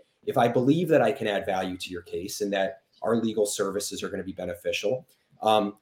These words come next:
then if you're, if you're in Chicago, I can definitely help. Um, if you're out of Chicago, I can certainly point you in the right direction. And we have contacts that we trust nationwide.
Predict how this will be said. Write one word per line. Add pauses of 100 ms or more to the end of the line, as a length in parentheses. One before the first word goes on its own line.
then
if
you're,
if
you're
in
Chicago,
I
can
definitely
help. (320)
Um,
if
you're
out
of
Chicago,
I
can
certainly
point
you
in
the
right
direction.
And
we
have
contacts (320)
that
we
trust
nationwide.